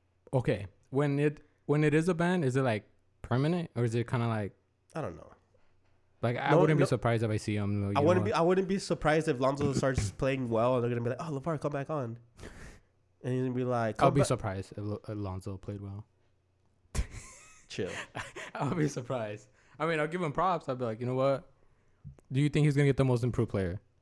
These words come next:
Speaker 2: Lonzo?
Speaker 1: Yeah. He, no.
Speaker 2: He, I mean, he
Speaker 1: Nope.
Speaker 2: could, but it's, it's hard
Speaker 1: <laughs> What
Speaker 2: 'cause
Speaker 1: do you
Speaker 2: he's played
Speaker 1: mean?
Speaker 2: so well already, so
Speaker 1: You're
Speaker 2: it's
Speaker 1: with
Speaker 2: like,
Speaker 1: Zion.
Speaker 2: but he's played so well already, so it's like,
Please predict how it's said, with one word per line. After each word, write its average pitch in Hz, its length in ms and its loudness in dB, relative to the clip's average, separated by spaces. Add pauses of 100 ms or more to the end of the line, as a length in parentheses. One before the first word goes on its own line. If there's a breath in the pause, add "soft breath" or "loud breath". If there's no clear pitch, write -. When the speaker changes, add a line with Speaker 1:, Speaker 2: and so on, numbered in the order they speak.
(200)
Speaker 2:
Lonzo? 160 500 -8 (140)
Speaker 1:
Yeah. 98 260 -2 (720)
He, 98 360 -10 (100)
no. - 100 -12
Speaker 2:
He, - 100 -10 (240)
I - 40 -16
mean, 180 180 -6
he 160 140 -2
Speaker 1:
Nope. 110 100 -4
Speaker 2:
could, 202 360 0
but 170 120 2
it's, - 180 -2
it's 156 140 -4
hard 147 420 0
Speaker 1:
<laughs> - 400 -20
What - 60 -14
Speaker 2:
'cause - 80 -2
Speaker 1:
do 139 60 0
you 185 60 2
Speaker 2:
he's 220 60 0
played 175 140 4
Speaker 1:
mean? 104 80 -2
Speaker 2:
so 175 140 2
well 185 220 2
already, 151 300 0
so 123 60 -6
Speaker 1:
You're 104 160 -2
Speaker 2:
it's 131 60 -2
Speaker 1:
with 123 80 -4
Speaker 2:
like, 165 220 0
Speaker 1:
Zion. 107 400 -2
Speaker 2:
but 151 120 -2
he's 156 160 -6
played 160 240 -4
so 165 140 0
well 123 200 -2
already, 139 300 -2
so 127 140 -10
it's 120 140 -16
like, 113 240 -6